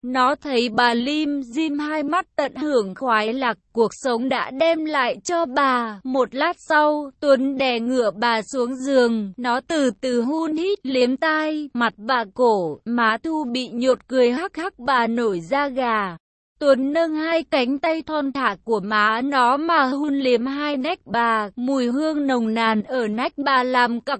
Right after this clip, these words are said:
Tuấn càng tăng độ cương cứng. Bây giờ Tuấn xoay người lại cho bà bú cặc trong khi nó cha bóc và hun hít chùn chụt bụng thon thả trắng ngần và rún của bà. Má Thu bú liếm cặc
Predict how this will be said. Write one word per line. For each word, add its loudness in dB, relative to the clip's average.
Tuấn 0
càng -2
tăng 0
độ 2
cương -6
cứng. -2
Bây 2
giờ 4
Tuấn 0
xoay -2
người 2
lại -2
cho -2
bà 2
bú -4
cặc 2
trong 0
khi -4
nó 0
cha -2
bóc -2
và 2
hun -2
hít -2
chùn -2
chụt -4
bụng -2
thon 0
thả 0
trắng -2
ngần 0
và 2
rún -2
của 2
bà. 0
Má 0
Thu -2
bú -2
liếm 2
cặc -6